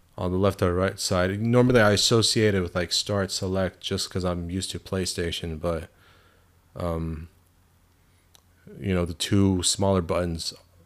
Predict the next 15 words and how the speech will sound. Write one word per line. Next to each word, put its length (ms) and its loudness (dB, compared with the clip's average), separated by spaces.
that 140 -2
are 60 2
asymmetrical 800 0
to 160 -8
one 180 2
another, 500 0
similar 320 0
to 160 -4
Xbox 500 -4
One. 220 0
Of 140 -6
course, 260 4
the 80 -2
face 300 0
buttons, 600 0